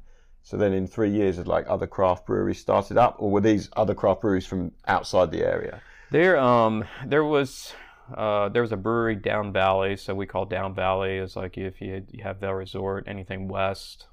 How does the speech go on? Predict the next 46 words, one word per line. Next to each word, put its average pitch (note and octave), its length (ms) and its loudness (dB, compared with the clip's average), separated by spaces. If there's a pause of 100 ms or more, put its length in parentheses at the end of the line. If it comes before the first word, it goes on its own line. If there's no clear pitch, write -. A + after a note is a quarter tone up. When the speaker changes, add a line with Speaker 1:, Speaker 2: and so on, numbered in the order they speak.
Speaker 2:
um, G2 400 -12
you G2 60 -14
know, G2+ 100 -12
kinda G2 240 -12
down F#2+ 320 -8
to G2 340 -10 (460)
where G2 140 -8
you F#2+ 200 -6 (160)
Steamboat, G2+ 800 -2 (220)
or G2+ 100 -8
not G#2 160 -8
Steamboat, F#2+ 480 -8
um, G2 200 -10
but G2 100 -8
Glenwood G2+ 320 -6
Springs, G2 840 -10
you F#2 80 -10
turn - 200 -10
to - 80 -10
Aspen, G2 440 -4
all B2 140 0
that A2+ 160 0
stuff G2 240 -4
is, F#2+ 60 -14
like, G2+ 180 -8
down G2 220 -6
valley. G2 340 -4 (320)
There A#2 80 4
was G#2+ 100 2
a, G2 140 4 (100)
a, G2 260 0 (100)
a - 80 -6
brewery G#2+ 260 0
down G2 200 -4
valley, G2 220 0
it's - 100 -12
called F#2+ 220 -6
Bonfire, G2 540 -2
and G2 140 -6
it, G2+ 240 -10
there G#2 80 -4
were G2+ 320 -4
our G2 60 -6
main G2+ 280 -8
competitors, G2+ 880 -6
um, G2+ 320 -12